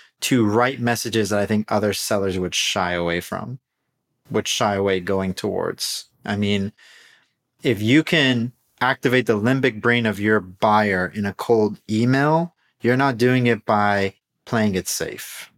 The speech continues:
You took a risk, whether it was a meme that you threw in there or a gif or some sort of visual aid, or because you decided to kind of put a stake in the ground and make them choose between A and B.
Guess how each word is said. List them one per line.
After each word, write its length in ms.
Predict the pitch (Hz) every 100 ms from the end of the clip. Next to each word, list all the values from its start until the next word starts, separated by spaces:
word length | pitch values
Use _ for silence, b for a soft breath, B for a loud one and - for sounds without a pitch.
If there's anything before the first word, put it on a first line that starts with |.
| _ -
You 300 | 92 98 110
took 300 | - 143 -
a 40 | 120
risk, 520 | 120 - - - - _ _ _ _ _
whether 340 | 113 117 113 117
it 60 |
was 180 | 117 113
a 60 | 117
meme 460 | 117 143 156 151
that 140 | 143 127
you 120 | 139
threw 240 | - 147
in 180 | 143 139
there 280 | 139 139 139
or 240 | 113 101
a 40 | 98
gif 540 | 98 135 143 - - - _ -
or 140 | 104
some 240 | - 123 117
sort 220 | - 104
of 60 |
visual 300 | 107 107 104 -
aid, 380 | 120 131 135 - b b b _ -
or 540 | 123 123 123 120 120 _ _ _ _
because 440 | 123 113 120 104 107
you 600 | 120 123 117 117 117 - _ _ -
decided 520 | 120 - 123 127 127
to 140 | -
kind 260 | - 131 120
of 120 | 117 - -
put 140 | 120
a 40 | 104
stake 400 | - 117 120 131
in 80 |
the 80 | 120
ground 380 | 117 120 123 120
and 60 | 104
make 140 | 107
them 100 | 107
choose 480 | 101 - 110 110 107
between 640 | - 104 - 104 101 98 -
A 280 | 95 104 104
and 160 | 95 87
B. 440 | 110 117 120 120